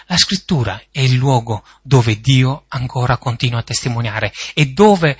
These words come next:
lo Spirito Santo, colui che l'ha ispirata, continua a renderla viva nella vita di chi la legge, in modo che quella rivelazione che noi non possiamo dare, Dio la dà. Lui stesso la compie, perché è una rivelazione celeste.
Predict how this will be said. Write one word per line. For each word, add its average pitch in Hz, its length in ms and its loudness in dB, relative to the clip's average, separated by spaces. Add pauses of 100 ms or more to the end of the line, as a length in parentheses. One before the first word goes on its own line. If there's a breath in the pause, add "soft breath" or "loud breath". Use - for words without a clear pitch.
(140 loud breath)
lo 139 140 4
Spirito 208 440 0
Santo, 123 380 -2
colui 165 280 2
che 170 140 -4
l'ha 151 140 -2
ispirata, 139 680 -2 (240 loud breath)
continua 160 420 2
a 135 80 4
renderla 147 480 0
viva 127 400 2 (240 loud breath)
nella 135 280 0
vita 147 260 0
di 127 100 0
chi - 120 -6
la 123 120 2
legge, 110 440 -2 (200 loud breath)
in 156 140 4
modo 175 300 2
che 151 120 -4
quella 180 260 0
rivelazione 143 1000 0
che 156 120 0
noi 247 160 4
non 226 160 4
possiamo 131 760 0 (120)
dare, 107 500 -2 (840)
Dio 131 360 0
la 101 140 -2
dà. 101 240 -8 (600)
Lui 147 180 4
stesso - 480 2
la 101 120 -6
compie, 101 500 -8
perché - 280 -6
è - 20 -4
una 190 120 -2
rivelazione 175 520 -2
celeste. 165 540 -2